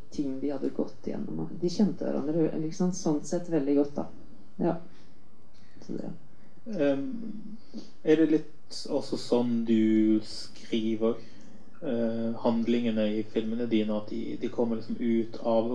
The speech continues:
Speaker 2: rollefiguren, nærmest?
Speaker 1: Ja, det tror jeg egentlig er sånn jeg skriver. Definitivt. Mm.
Speaker 2: Angående sånn du skriver,
Speaker 1: Mm.
Speaker 2: jeg sa jo at vi skulle hoppe litt tilbake, eh, i
Speaker 1: Mm.
Speaker 2: tid, og da
Speaker 1: Mm.
Speaker 2: tenker jeg at, eh, kanskje vi kan snakke litt om, eh,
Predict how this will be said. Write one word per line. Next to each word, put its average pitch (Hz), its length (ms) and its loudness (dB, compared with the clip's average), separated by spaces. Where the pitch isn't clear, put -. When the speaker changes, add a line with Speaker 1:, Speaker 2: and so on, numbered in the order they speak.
Speaker 2:
rollefiguren, 113 840 2
nærmest? 120 560 -6
Speaker 1:
Ja, 196 220 10
det 185 300 4
tror 180 160 2
jeg 170 160 0
egentlig 165 340 -2
er 165 140 -2
sånn 156 240 -2
jeg 160 100 -4
skriver. 147 380 -4
Definitivt. 160 720 -4
Mm. 180 200 2
Speaker 2:
Angående 131 520 2
sånn 117 280 -2
du 113 120 4
skriver, - 480 -4
Speaker 1:
Mm. 190 200 8
Speaker 2:
jeg 180 100 4
sa 139 120 4
jo 110 80 6
at 113 80 0
vi 113 80 4
skulle 113 240 -2
hoppe 113 360 0
litt 110 220 0
tilbake, 110 420 0
eh, 98 160 0
i 107 160 8
Speaker 1:
Mm. 294 100 4
Speaker 2:
tid, 113 220 -4
og 117 120 -2
da 135 80 6
Speaker 1:
Mm. 220 100 10
Speaker 2:
tenker 123 220 2
jeg 127 100 4
at, - 220 -2
eh, - 60 -8
kanskje - 180 0
vi 151 80 4
kan 147 100 2
snakke 139 240 0
litt 143 200 6
om, 127 320 2
eh, 123 180 0